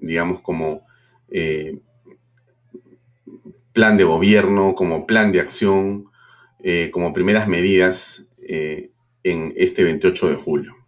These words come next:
Bueno, hoy se han despejado las dudas, hoy se han despejado esas dudas.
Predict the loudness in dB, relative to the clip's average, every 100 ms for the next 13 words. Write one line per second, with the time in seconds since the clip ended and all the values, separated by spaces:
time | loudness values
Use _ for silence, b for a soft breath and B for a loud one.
0 | _ B B B -2 2 4 4 4 2
1 | 0 0 2 2 2 2 2 -2 -14 -20
2 | _ -2 -2 -2 -4 -6 -6 -2 -2 -2
3 | b b b b -4 -2 -2 0 0 0
4 | -4 -14